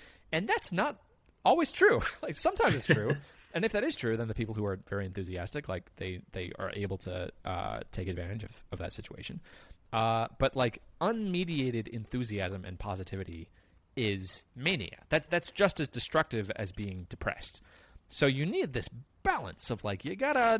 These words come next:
Speaker 1: you gotta learn how to navigate this and not become completely overwhelmed with every new fun idea that you have. Uh, it, it, it is useful to have some of that neuroticism in there to, to, like, uh, be more self-critical and be like, "Well, there's other,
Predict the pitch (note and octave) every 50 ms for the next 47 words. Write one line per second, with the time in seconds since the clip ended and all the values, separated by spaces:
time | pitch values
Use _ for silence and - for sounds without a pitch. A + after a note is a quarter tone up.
0 | A3 G#3+ - G3+ G#3+ C4+ C#4 C#4 B3 A#3+ A#3+ B3 B3 A#3+ B3 A#3 A#3 A#3 B3+ D#4+
1 | E4 C4+ F#3+ A#2+ A2 G#2 - G#2+ - - - G#2+ G#2 G#2 - - - _ _ -
2 | B2 C3+ G3 B3 B3 - - E3 - - E3 C#3+ B2+ A#2+ - A#2+ A2 - - C#3+
3 | A#2+ A2+ A2 - A2 G#2+ G2+ A2 G2+ F#2 G#2+ G#2 G2+ G2 F#2+ E2+ - - G2 -
4 | - - G#2 G2+ A2 G#2 F#2+ F#2 F#2 G2 G2 F#2+ F#2+ F2+ - - G#2+ G#2 F#2+ -
5 | - F#2 F#2 A2+ B2+ A2 - - - F2+ F2 - - - - - - - - -
6 | - _ - _ - G2+ G2 F#2+ F#2 F#2 - - F#2+ - - - G#2+ - _ _
7 | - A2+ B2 C3+ B2+ G#2 A2+ C#3 B2+ - G2+ G2 - G#2 G2 G#2 G2 E2+ - -
8 | G#2 F#2+ F#2 F#2 - G2 G2 A2 C#3+ D3 B2 G2+ F#2+ F2+ G2 F#2 F2 F#2 F#2 F#2+
9 | G#2 F#2 - - - F#2 F2+ F2 E2+ - - _ _ - - _ _ _ - -
10 | F#2 F#2 F2+ F2+ F2+ - - G#2+ G2+ G2 G2+ G#2 G#2 G#2+ G#2+ G#2 G#2+ A2 A2 A2
11 | A#2 A#2+ B2 A#2 - - D#3 D3+ - - - B3 C4 F#3+ - G#2 G2+ F#2 E2+ E2+
12 | E2+ - - - C#3+ D#3+ D#3+ D3+ C#3+ C3+ C3 B2 A#2+ - - - - - - -
13 | - - B2 C3 A2 A2 G#2 G2+ G2 G2 F#2+ F#2+ F#2+ G2 F#2